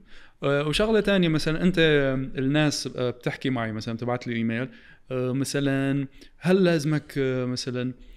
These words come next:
يعني كيف تقدر تساعدني؟ أنا شخص مثلا معي هيك وما معي مصاري، عمري هيك كذا،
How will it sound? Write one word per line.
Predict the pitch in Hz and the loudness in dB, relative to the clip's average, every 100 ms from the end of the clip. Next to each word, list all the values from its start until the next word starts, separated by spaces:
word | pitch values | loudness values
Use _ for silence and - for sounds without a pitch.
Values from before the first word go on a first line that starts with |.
| - - | -12 -6
يعني | 135 | 0
كيف | 202 | 0
تقدر | 190 180 151 | 0 2 2
تساعدني؟ | - 127 127 139 151 | 2 0 0 0 2
أنا | 156 | 0
شخص | 151 143 131 | 0 -6 -6
مثلا | 135 135 | -4 -2
معي | 139 151 139 135 143 143 | 0 0 0 0 -2 -4
هيك | 143 151 151 151 | 2 4 2 0
وما | 139 - 143 147 | -8 -8 -6 0
معي | 151 139 | 0 2
مصاري، | 135 131 139 135 131 | 0 -2 -2 -2 -2
عمري | 131 139 120 | -2 0 0
هيك | 117 113 | -2 -4
كذا، | 117 107 113 | -6 -6 -6